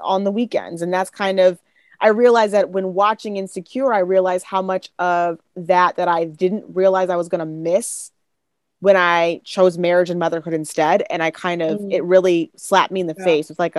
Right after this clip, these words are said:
Speaker 1: "Oh, you really, you really missed this. Like, you,
Speaker 2: I
Speaker 1: that,
Speaker 2: think
Speaker 1: that could have been you." <laughs>
Speaker 2: I think that's the one thing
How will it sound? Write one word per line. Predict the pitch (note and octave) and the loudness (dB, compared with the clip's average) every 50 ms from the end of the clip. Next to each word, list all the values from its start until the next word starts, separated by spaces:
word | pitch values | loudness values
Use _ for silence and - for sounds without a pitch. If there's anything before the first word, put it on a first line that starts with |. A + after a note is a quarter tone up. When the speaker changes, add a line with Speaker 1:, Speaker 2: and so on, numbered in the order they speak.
| - - | -2 2
Speaker 1:
"Oh, | F#3 B3 A#3+ F#3 - _ _ _ _ _ _ _ | 2 2 2 0 -4 _ _ _ _ _ _ _
you | - G#3 A3+ A3+ | -4 -4 -2 0
really, | G#3+ B3 B3 C4 B3+ A#3+ A3+ A3 G#3+ G3+ - - | 4 6 6 6 4 2 0 0 -2 -4 -6 -8
you | - G3+ G#3+ A3+ | -8 -6 -6 0
really | A3 B3+ C4+ C4 A#3+ | 2 2 4 4 2
missed | A3 G#3 A3 A#3+ - | 0 -2 -4 -4 -6
this. | - - - - - - - - | -10 -10 -10 -10 -12 -12 -10 -4
Like, | E3 F3 E3+ E3+ | 0 0 0 0
you, | - F#3+ F#3 | -2 -4 -2
Speaker 2:
I | G3 | 2
Speaker 1:
that, | A3+ G#4 | 2 2
Speaker 2:
think | G#4+ A#3 A3 | 4 4 4
Speaker 1:
that | F#3+ F#3+ D#3 - | 2 2 2 2
could | - A3 G#3 | -2 0 0
have | G#3 G3 | 0 0
been | G3 F#3+ F3 | 0 -2 -2
you." | E3+ - - | -4 -2 -2
<laughs> | - A#3 - - - _ B3 - _ _ _ _ _ _ - | -4 -4 -4 -10 -18 _ -20 -20 _ _ _ _ _ _ 0
Speaker 2:
I | F#3+ A3 | 0 0
think | G#3+ B3+ A#3+ A#3 A3+ | 2 0 -2 -2 0
that's | - G3+ G3+ G3+ - - | 0 0 0 0 -4 -8
the | _ G#3+ | _ -4
one | G3+ F#3 F3+ F#3 F#3+ F#3+ G3 F#3+ | -4 -2 -2 -2 0 0 -2 -4
thing | F#3 G3 F3+ D#3 A2+ E3 C3+ G#2+ | -4 -4 -4 -4 -4 -6 -8 -12